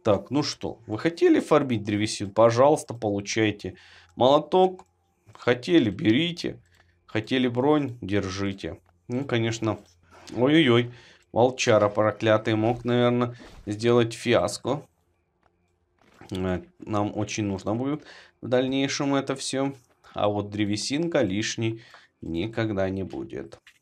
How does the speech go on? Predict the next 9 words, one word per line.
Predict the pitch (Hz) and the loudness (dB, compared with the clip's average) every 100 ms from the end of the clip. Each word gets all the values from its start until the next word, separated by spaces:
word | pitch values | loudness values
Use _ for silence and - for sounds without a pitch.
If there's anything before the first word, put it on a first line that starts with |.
| _ _ _ | _ _ _
Так, | - - - - _ | -12 -12 -12 -20 _
волокно. | 95 90 85 87 120 156 170 - _ - - - - - _ | -6 -4 -4 -6 -2 -2 -2 -10 _ -20 -20 -20 -20 -20 _
В | - | -8
режиме, | 90 95 101 98 87 | -6 -4 -4 -4 -4
э, | |
автоатаки | 78 - 92 90 98 101 - 101 101 107 98 104 | -6 -4 -2 0 0 -2 2 0 2 0 0 -6
сейчас | - 92 98 - | -10 -4 -4 -4
он | 98 | -6
начнет | 98 98 - 101 95 - | -6 -6 -6 -6 -8 -12